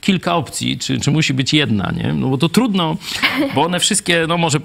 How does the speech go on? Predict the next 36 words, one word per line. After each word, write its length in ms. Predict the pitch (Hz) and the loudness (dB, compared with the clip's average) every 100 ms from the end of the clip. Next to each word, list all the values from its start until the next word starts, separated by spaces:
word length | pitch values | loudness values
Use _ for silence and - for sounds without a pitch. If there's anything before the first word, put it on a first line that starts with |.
| 139 120 | -2 -2
tam 180 | 123 123 | -2 0
ta 160 | 120 113 | 0 0
inne, 340 | 156 147 131 | 2 2 2
no 120 | 117 | 0
to 120 | 110 104 | -2 0
tam 180 | 104 | 2
nie 100 | 127 | 2
wiem, 140 | 98 92 | 0 2
nie? 180 | 107 151 | 2 2
Ale 220 | 120 123 | 0 0
te 120 | 127 | -2
pierwsze 360 | 113 165 151 156 | 0 0 2 0
dwie, 280 | 120 131 143 | 0 -2 0
one 160 | 147 | -2
są 180 | 131 147 | -2 0
ze 100 | 143 | 0
sobą 300 | - 127 151 | 0 2 0
ściśle 520 | 135 - 170 - 143 - - | 0 0 0 0 -2 -4 -4
skorelowane, 960 | - - 151 143 139 143 175 214 127 | -4 0 2 2 0 0 0 0 0
także 300 | 104 117 113 | -2 0 0
w 40 | 104 | 0
rzeczywistości 760 | 113 - 123 - 120 110 123 | -2 -2 -4 0 0 0 -4
można 200 | 107 113 | -2 -2
powiedzieć, 180 | 101 107 | -2 -2
że 100 | 104 | 0
dziewięćdziesiąt 720 | 113 139 190 233 240 110 113 - | 2 2 2 2 0 -2 -6 -8
cztery 420 | - - - - - - - - - 160 - - - - - | -8 -2 -2 -2 -6 -12 -14 -14 -14 -14 -8 -4 -2 -4 -4
procent 460 | 127 120 117 110 95 | -2 -2 -2 -6 -6
Polaków 580 | - 113 92 95 131 131 | -4 -2 -2 -2 -2 -2
uważa, 420 | 113 104 113 127 | 0 0 0 0
że 100 | 131 | 0
mamy 300 | 131 156 165 | 2 2 2
ruskie 340 | 247 254 226 | 2 2 0
państwo 480 | 254 262 180 - 64 | 2 0 -2 -4 -4
i 80 | 101 | -2
tyle. 240 | 202 - | -2 -2